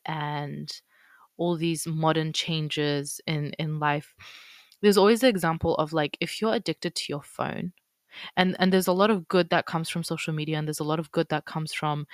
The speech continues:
technology, but there's also a lot of bad that we need to really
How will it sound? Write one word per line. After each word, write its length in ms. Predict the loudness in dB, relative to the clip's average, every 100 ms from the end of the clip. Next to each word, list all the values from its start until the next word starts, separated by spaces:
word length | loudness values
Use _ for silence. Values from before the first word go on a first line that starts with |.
| -18 -10
technology, 800 | -2 0 4 4 4 0 0 0
but 160 | 2 2
there's 140 | 2
also 240 | 0 0 -2
a 40 |
lot 180 | 0 -2
of 120 | -4 _
bad 300 | 2 2 0
that 120 | -6
we 100 | -4
need 200 | -2 -4
to 180 | -6 -8
really 580 | -4 0 2 0 -4 -8